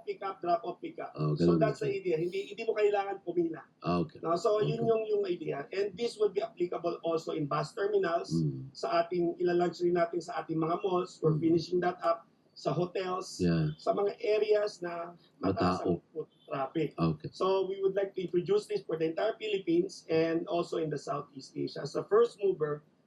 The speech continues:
Speaker 1: ang pick up, as we believe, ah, maraming masusolve to. When we tested this about, um, a few months ago, ah, nag-increase ang, ang success rate namin by eighty-five percent.
Speaker 2: Wow, that's
Speaker 1: So,
Speaker 2: high.
Speaker 1: ang la-, ang taas. So,
Speaker 2: Mataas,
Speaker 1: naniniwala
Speaker 2: mm.
Speaker 1: kami,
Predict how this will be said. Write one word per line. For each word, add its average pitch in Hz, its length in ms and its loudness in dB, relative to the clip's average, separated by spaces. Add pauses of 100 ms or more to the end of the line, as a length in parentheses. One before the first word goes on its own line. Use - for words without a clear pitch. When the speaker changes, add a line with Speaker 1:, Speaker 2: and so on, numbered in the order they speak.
(180)
Speaker 1:
ang 151 80 -2
pick 156 240 -2
up, 160 240 -4
as - 400 -10
we 208 160 -4
believe, 185 480 0 (400)
ah, 190 160 2
maraming 247 400 0
masusolve 160 560 -8
to. 139 80 -6 (320)
When 226 240 2
we 240 160 -6
tested 220 480 0
this 180 320 0
about, 170 480 4
um, 165 400 -2 (160)
a 165 240 -4
few 208 160 4
months 196 240 -2
ago, 143 320 -4 (480)
ah, 180 160 2
nag-increase 220 720 -4
ang, 180 320 2
ang 180 240 2
success 170 560 -4
rate 170 320 0
namin 156 240 4
by 143 240 -4
eighty-five 156 640 -2
percent. 123 400 -4
Speaker 2:
Wow, 151 320 4
that's - 160 0
Speaker 1:
So, 113 80 2
Speaker 2:
high. - 160 4
Speaker 1:
ang 220 240 0
la-, 208 240 -6
ang 180 120 0
taas. - 360 -8
So, 359 120 2
Speaker 2:
Mataas, 381 200 2
Speaker 1:
naniniwala 415 600 0
Speaker 2:
mm. - 40 -20
Speaker 1:
kami, 330 260 -8